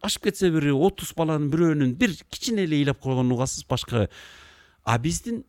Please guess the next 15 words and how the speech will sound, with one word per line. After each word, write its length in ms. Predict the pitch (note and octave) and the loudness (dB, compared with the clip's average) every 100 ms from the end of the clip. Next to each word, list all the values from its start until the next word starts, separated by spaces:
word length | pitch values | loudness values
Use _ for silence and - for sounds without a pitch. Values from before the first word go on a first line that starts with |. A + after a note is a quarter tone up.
| _ _ _ _ _ _ - | _ _ _ _ _ _ 2
аэропорт, 460 | C#3+ D#3 E3 - | 4 6 2 2
вокзалдардан 640 | C#3 C3 D3 C#3 D3+ F#3+ B3+ - _ _ - | -2 0 0 0 0 -2 -6 -10 _ _ -6
Ош, 380 | - C#3 - - | 2 2 2 -8
Бишкек, 340 | A#2 - B2 _ - | -10 -6 -8 _ -10
э, 340 | A2+ A2+ A2+ A2 | -2 0 0 0
самолетторунда 760 | C3 C3 C3 - A#2+ C3+ F#3 - _ _ _ _ _ - | -2 -2 -4 -4 -2 -2 -6 -12 _ _ _ _ _ 0
беш 240 | A2 D#3 - | 4 4 4
бала 160 | D#3 | 0
болсо, 260 | D#3 - F3 | 0 -2 -4
төртөө 380 | - D#3+ - D3+ | 0 2 4 4
ыйлайт, 240 | D3 E3+ - | 4 0 -4
бирөө 180 | - C3+ | -2 0
эле 160 | B2+ A2 | 2 2
ыйлабай 260 | G2 F#2+ | 2 2
коюшу 300 | F2 E2+ - | 2 0 -2